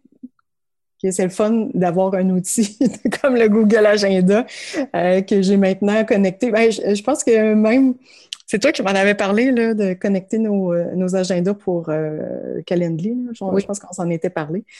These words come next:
Speaker 1: Donc, euh, je commence à trouver ça intéressant, tu sais, d'avoir, euh, rapidement un coup d'œil vers mon calendrier chaque jour puis à savoir, euh,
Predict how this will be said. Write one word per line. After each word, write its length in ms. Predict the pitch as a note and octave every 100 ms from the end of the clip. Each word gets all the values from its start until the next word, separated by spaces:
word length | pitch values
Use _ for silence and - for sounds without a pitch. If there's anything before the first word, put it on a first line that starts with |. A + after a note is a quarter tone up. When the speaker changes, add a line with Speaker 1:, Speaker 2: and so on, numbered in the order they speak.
| - - -
Speaker 1:
Donc, 300 | F#3 F#3 F#3+
euh, 300 | F3+ F3+ F3
je 80 |
commence 240 | A3 G3+ G#3+
à 60 | G3+
trouver 140 | G3
ça 80 | G3
intéressant, 600 | G#3 G3+ F3+ F3 F3 F3+
tu 80 | F3
sais, 100 | G3+
d'avoir, 640 | F3+ D#3+ D#3+ F3+ F#3 F#3+ E3
euh, 240 | D#3 D#3
rapidement 480 | D#3 F3+ - F#3 F#3+
un 140 | G3+
coup 140 | G3 E3+
d'œil 400 | F3+ F#3+ G3 D3
vers 280 | E3 F3 F#3+
mon 120 | F#3+
calendrier 520 | F3+ F3 F3 D#3 F#3+
chaque 180 | G3 D#3+
jour 220 | D#3+ F#3+
puis 80 | G3
à 40 | D3+
savoir, 520 | D#3 D3+ D#3+ E3+ D#3+
euh, 120 | D3